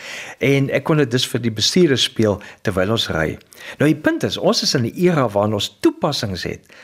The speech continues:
wat ons kan help met koneksie-intelligensie. Dink net hoe vinnig kan mense van verskillende lande en kulture met mekaar begin saampraat deur middel van hierdie toepassings.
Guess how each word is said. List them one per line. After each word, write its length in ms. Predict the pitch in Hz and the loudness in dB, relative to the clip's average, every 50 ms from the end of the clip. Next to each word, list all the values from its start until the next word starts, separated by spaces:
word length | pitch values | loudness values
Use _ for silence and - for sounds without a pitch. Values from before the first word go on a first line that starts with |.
| - _ | -6 _
wat 120 | - 113 | -4 -2
ons 100 | 117 - | 0 0
kan 180 | - 131 110 98 | 0 0 -2 0
help 320 | 82 82 101 135 143 - | 0 0 0 0 0 -2
met 160 | - 92 - | -8 -10 -8
koneksie-intelligensie. 1300 | - - 113 101 92 85 92 92 - - 131 101 101 101 - - 95 - - 101 95 87 82 - - 67 - _ _ _ _ - - - - - _ _ | -4 -2 -2 -2 0 0 0 0 0 -2 -2 -2 -4 -4 -4 -4 -4 -2 -2 -2 -2 -2 -2 -6 -8 -8 -10 _ _ _ _ -20 -20 -20 -20 -20 _ _
Dink 240 | - 143 208 262 - | 0 0 0 2 2
net 140 | 311 302 - | 0 2 2
hoe 80 | 214 | 0
vinnig 360 | - - - 196 185 190 185 | 2 2 0 2 2 2 2
kan 180 | - - 123 107 | 0 -2 0 2
mense 320 | 101 104 123 139 - - | 2 2 2 2 2 0
van 160 | - - 104 92 | 0 -2 -4 -2
verskillende 640 | 98 - - - - 214 240 262 262 240 220 147 | -2 -2 -2 2 2 2 2 4 2 4 4 2
lande 360 | 104 92 92 92 90 101 98 101 - - - - | 2 2 0 0 0 0 -2 -2 -6 -16 -18 -8
en 200 | - 95 104 101 | -4 -4 -4 0
kulture 520 | - 120 107 - - - 233 226 214 170 | -2 -2 -2 -2 2 4 4 6 6 4
met 220 | 139 113 107 - - | 2 0 -2 -4 -4
mekaar 320 | 101 - - 151 151 147 | -8 -2 0 2 2 2
begin 240 | 139 - - 120 113 | 0 0 0 0 0
saampraat 760 | - - - - 220 226 208 156 - - 98 87 80 78 - - - - - _ _ | 2 2 2 2 2 0 0 -2 -4 -4 -2 -2 -2 -2 -4 -10 -16 -18 -20 _ _
deur 240 | - 120 123 123 101 | 0 0 2 2 0
middel 320 | 90 80 87 123 143 160 147 | -2 -2 0 0 0 0 -2
van 180 | 143 - 113 | -2 -2 0
hierdie 300 | 98 98 98 98 - - | 0 0 0 -2 -8 -8
toepassings. 720 | _ 110 101 - - 90 82 - - 76 80 - - - | _ -8 -4 -2 -4 -4 -2 -4 -6 -6 -6 -8 -10 -10